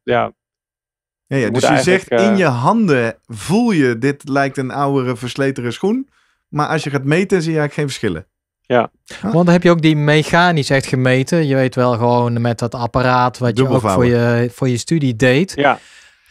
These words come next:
Speaker 3: Of,
Speaker 1: Ja, ja,
Speaker 3: of
Speaker 1: dus
Speaker 3: inderdaad
Speaker 1: dus
Speaker 3: dat daar iets verandert in de, de mate van wat je kan indrukken, vering en de energie die je terugkrijgt?
Speaker 1: Ja,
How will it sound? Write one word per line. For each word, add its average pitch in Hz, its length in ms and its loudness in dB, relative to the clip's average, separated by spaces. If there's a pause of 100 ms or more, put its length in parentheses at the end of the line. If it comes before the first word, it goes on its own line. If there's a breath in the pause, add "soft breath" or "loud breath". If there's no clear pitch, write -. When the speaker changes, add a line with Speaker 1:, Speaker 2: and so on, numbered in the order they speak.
(220 soft breath)
Speaker 3:
Of, 170 100 4
Speaker 1:
Ja, 156 60 6
ja, 165 160 4
Speaker 3:
of 175 60 4
Speaker 1:
dus 180 80 4
Speaker 3:
inderdaad 165 300 4
Speaker 1:
dus 147 80 -10
Speaker 3:
dat 151 200 2
daar 170 280 4
iets 160 160 -2
verandert 190 500 2
in 185 180 2
de, 175 360 2
de 165 80 -2
mate 170 380 0
van 160 380 -2
wat 151 180 -2
je - 60 -18
kan 160 200 -2
indrukken, 151 1000 0
vering 143 520 -2
en 135 160 -4
de 139 60 -4
energie 139 420 -4
die 139 100 -2
je 135 80 0
terugkrijgt? 160 720 -4 (680)
Speaker 1:
Ja, 147 260 0